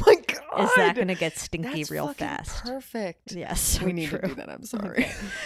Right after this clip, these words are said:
Speaker 2: Um, we'll have to
Speaker 1: Well, wait. Sorry. Before we even begin anything, talking
Speaker 2: Yeah.
Speaker 1: about literal, we're not even on our bad boys yet.
Speaker 2: No.
Speaker 1: Um.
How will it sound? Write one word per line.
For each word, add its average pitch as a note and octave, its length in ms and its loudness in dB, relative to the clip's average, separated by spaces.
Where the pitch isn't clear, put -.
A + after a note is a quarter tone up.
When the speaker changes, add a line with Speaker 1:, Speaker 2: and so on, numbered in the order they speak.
Speaker 2:
Um, E3+ 440 0
we'll A#3+ 180 0
have C4+ 180 -2
to - 80 2
Speaker 1:
Well, - 160 4
wait. D#3 300 2
Sorry. C3 340 0
Before F#3+ 320 0
we A3+ 140 4
even C#3 440 -6
begin C#3 460 -4
anything, D3+ 640 -6
talking D#3 160 -2
Speaker 2:
Yeah. E3 40 -6
Speaker 1:
about E3 180 0
literal, A#3 300 4
we're B3+ 140 0
not E4+ 160 0
even D4+ 160 0
on G#3 60 2
our D#3 100 2
bad A#2+ 260 -4
boys - 240 -8
yet. - 160 -6
Speaker 2:
No. - 680 -8
Speaker 1:
Um. G3+ 580 0